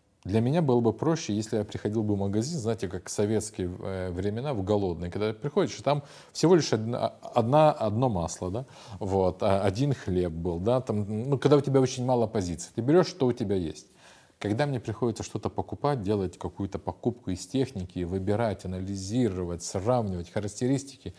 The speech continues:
ну, я всегда путаюсь. Для меня вот этот выбор является очень сложным.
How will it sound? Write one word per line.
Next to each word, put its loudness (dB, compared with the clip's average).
ну, 0
я 4
всегда -2
путаюсь. -14
Для -2
меня 2
вот 0
этот -4
выбор 6
является 0
очень -2
сложным. -12